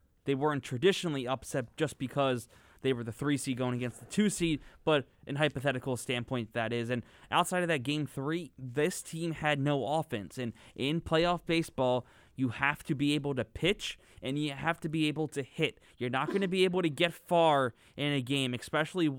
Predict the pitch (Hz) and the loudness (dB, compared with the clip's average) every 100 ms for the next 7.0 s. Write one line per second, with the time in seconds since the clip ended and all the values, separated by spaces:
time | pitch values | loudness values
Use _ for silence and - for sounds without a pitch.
0 | - - 135 - - 170 175 - 135 127 | -8 -6 -6 -6 -4 -2 -2 -4 -2 0
1 | 123 120 _ - - 131 135 127 123 135 | -2 -4 _ -20 -6 0 2 2 0 -4
2 | - 156 139 123 131 120 - 165 156 139 | 0 2 2 2 -2 -4 -2 0 0 -2
3 | 123 135 175 180 127 113 131 123 - 110 | -2 0 4 4 2 -2 -2 -2 -2 -4
4 | - - 123 117 117 113 - - 117 117 | -4 -4 -2 0 -2 -4 -6 -2 0 0
5 | 135 139 - _ - - 156 180 208 226 | -2 -4 -12 _ -20 -4 2 2 2 0
6 | 208 220 196 170 135 104 117 147 143 | 2 2 2 0 0 -2 -4 0 0